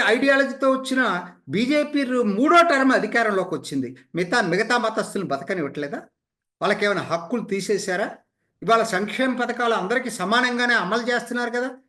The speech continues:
రాజ్యాంగం అందరికీ సమానమైన హక్కులే ఇచ్చింది కదా. So, కాబట్టి ఇది పొరపాటున ఇప్పటికైనా సరే భారత్లో ఉన్నటువంటి అన్ని పార్టీలు అందరూ ఒకటై రాడికల్ ఇస్లాంని ఎదుర్కోవాలి,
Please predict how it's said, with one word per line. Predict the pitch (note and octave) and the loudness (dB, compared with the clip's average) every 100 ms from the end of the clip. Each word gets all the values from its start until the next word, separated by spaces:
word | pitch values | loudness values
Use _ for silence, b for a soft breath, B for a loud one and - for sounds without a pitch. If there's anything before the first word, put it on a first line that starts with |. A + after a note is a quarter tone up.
| _ - | _ -2
రాజ్యాంగం | E3+ F3 E3+ C4 C4 B3+ | 0 2 4 4 4 2
అందరికీ | A#3 A#3+ B3 B3+ | 2 0 0 -2
సమానమైన | G#3 G#3 A#3+ B3 B3+ | -2 -2 0 0 -2
హక్కులే | G3 G3+ B3 B3 | -2 -4 -2 0
ఇచ్చింది | A#3+ B3 B3+ B3 | 0 -2 -4 -4
కదా. | B3 C4+ B B B - | -4 -4 B B B -4
So, | E4 | -4
కాబట్టి | E4 A#3 F#4+ G4+ | -2 -2 -2 0
ఇది | E4 C4 D3+ G3 C4 B B B B _ F3+ | 0 0 0 -2 -4 B B B B _ 2
పొరపాటున | C4 D#4+ E4 D#4+ E4 E4 C4+ | 4 6 6 6 6 4 2
ఇప్పటికైనా | D4 G#3 G#3+ - - F4 F#4 F#4 D#4 D4+ D4 | 2 0 -6 -8 2 4 4 4 4 4 2
సరే | - C4 C4 C4+ | 2 0 0 0
భారత్లో | F3 D#3+ A3+ D#4+ D#4+ D#4+ C4+ C4 | -2 2 6 6 4 2 2 4
ఉన్నటువంటి | B3+ B3+ B3 B3 A#3+ A#3 A3 - | 4 2 0 -2 -2 -2 -6 -4
అన్ని | F3 C#4+ E4+ D#4 | -2 0 0 -2
పార్టీలు | - G3+ B3+ - C4 A#3+ B3+ A#3+ - | -2 0 0 0 -2 -2 -2 -4 -2
అందరూ | D3+ A3 B3 C#4 C4 | -2 0 2 2 2
ఒకటై | A3+ C3 D3 E3 B3+ B3+ A#3+ A#3+ B3 | 0 -2 -4 -2 -2 0 0 -2 -4
రాడికల్ | F#3 D#3+ A3 A#3+ B3 A#3 G#3+ | 0 2 2 0 -2 0 0
ఇస్లాంని | G3 - G3 G3 G3+ F#3+ | -2 -6 -2 -2 -2 -2
ఎదుర్కోవాలి, | D#3 F#3 G#3+ - F#3 F#3+ F#3+ F#3 G3+ G#3+ | -2 -4 -6 -4 -2 0 0 0 -2 -4